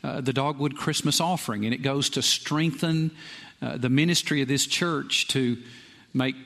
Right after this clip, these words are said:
more followers of Christ and better followers of Christ and love God and love people here and as far around the world as we can. You'll be hearing more about that,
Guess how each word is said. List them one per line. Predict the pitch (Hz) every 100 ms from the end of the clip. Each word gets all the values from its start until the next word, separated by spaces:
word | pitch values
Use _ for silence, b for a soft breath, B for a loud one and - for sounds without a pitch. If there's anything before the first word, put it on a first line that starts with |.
| - 233 - -
more | 147 139 156
followers | 160 151 151 143 151
of | -
Christ | 160 151 160 - -
and | 104 104
better | 127 151
followers | 147 151 143 139 127
of | 123
Christ | - 143 143 147 -
and | 110 107
love | 127 147 131
God | 143 143 147
and | 120
love | 123 139 123
people | 147 147 120
here | 107 151 156 156 151 B B
and | -
as | 113
far | - 127 131
around | 127 131
the | 123
world | 120 123 120
as | 120 110
we | 113
can. | - 147 127
You'll | 131
be | 135
hearing | 131 143 123
more | 123 143 143
about | 117 104 -
that, | 104 107